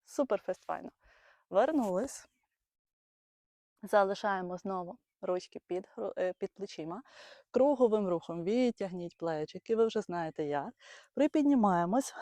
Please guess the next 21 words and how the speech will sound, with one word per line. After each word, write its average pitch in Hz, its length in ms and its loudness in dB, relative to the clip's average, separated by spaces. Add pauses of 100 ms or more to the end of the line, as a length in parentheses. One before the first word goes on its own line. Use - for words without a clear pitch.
(160)
Яка 285 280 6
ще - 180 0
тут 277 160 0
може 269 220 8
бути 247 220 4
помилка, 330 460 4
коли 247 380 4
ножки 247 340 4
розвалюються, 196 720 4
та? 254 260 4
Коли 226 240 6
не 233 220 6
дотискаються 226 720 4
великі 202 340 4
пальчики 214 520 2
на 196 180 0
ногах? 202 480 -8 (560)
Залишились, 240 720 6
праву 294 320 2
ногу 233 320 6
випрямляємо. - 720 4